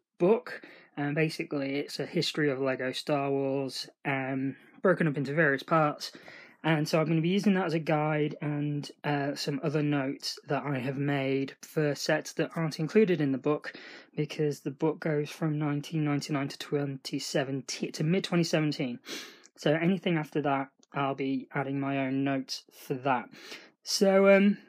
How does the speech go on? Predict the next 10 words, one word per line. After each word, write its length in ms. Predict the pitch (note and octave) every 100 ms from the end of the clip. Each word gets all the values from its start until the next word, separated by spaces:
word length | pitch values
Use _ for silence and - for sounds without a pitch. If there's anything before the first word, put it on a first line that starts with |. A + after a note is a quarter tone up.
| _ _ _
yeah, 340 | - B3+ F#4+ D3
without 300 | C#3+ D3 -
further 280 | D#3+ D3+ D#3
ado, 320 | E3+ A3 G#3+
let's 300 | C#3+ D#3+ -
get 200 | D#3 -
started 640 | - D#3+ F3+ G#3+ E3+ E3 -
and 280 | D3 D3 C#3+
talk 220 | D#3+ D3+
about 300 | C#3+ C#3